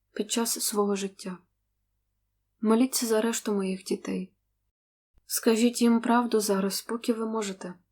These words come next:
Ігноруйте їхнє презирство. Бо якщо вони вживуть заходів зараз, молячись про прощення своїх гріхів, то вони подякують вам після того, як відбудеться це велике чудо.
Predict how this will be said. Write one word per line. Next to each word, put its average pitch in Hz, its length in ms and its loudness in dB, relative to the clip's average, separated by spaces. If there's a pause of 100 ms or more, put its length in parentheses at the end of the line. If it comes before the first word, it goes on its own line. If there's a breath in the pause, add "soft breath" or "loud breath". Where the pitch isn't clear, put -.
(640)
Ігноруйте 247 580 4
їхнє 226 340 -2
презирство. 208 720 -4 (920)
Бо 214 120 6
якщо 240 320 4
вони 233 180 4
вживуть 214 520 -4
заходів 208 500 -2
зараз, 202 560 -4 (560)
молячись 226 520 2
про 208 220 -4
прощення 214 480 -2
своїх 196 420 -2
гріхів, 202 500 -6 (720)
то 226 120 0
вони 240 200 6
подякують 233 600 2
вам 190 220 -2
після 196 280 -4
того, 202 360 -6 (300)
як 214 260 0
відбудеться 220 600 -2
це 208 220 -2
велике 202 400 -6
чудо. 185 380 -8